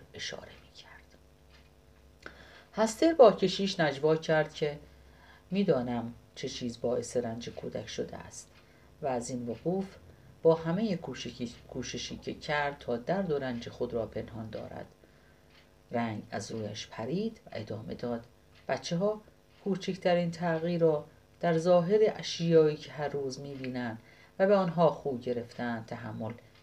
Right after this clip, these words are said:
نمی‌توانند کرد. گم کردهٔ مروارید چیزی است که همواره بر سینهٔ من می‌دیده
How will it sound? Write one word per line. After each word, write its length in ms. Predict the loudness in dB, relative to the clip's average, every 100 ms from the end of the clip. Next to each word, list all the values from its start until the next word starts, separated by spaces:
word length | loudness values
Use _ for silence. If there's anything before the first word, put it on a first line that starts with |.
| -12
نمی‌توانند 920 | -8 -8 -8 -6 -6 -6 -10 -10 -14 -18 -20 -20
کرد. 380 | -18 -16 -20 -20 -20 -20 -20 -20 -20 -8
گم 180 | -8 -4
کردهٔ 400 | -2 -2 -2 -4
مروارید 680 | -4 -6 -4 -2 -2 -2 -4 -16 -20 -14
چیزی 460 | -10 -8 -8 -8
است 200 | -10 -12
که 80 | -14
همواره 640 | -10 -8 2 4 4 2 0
بر 200 | -4 -8
سینهٔ 540 | -10 -10 -8 -6 -8 -6
من 160 | -6
می‌دیده 460 | -6 -8 -14 -18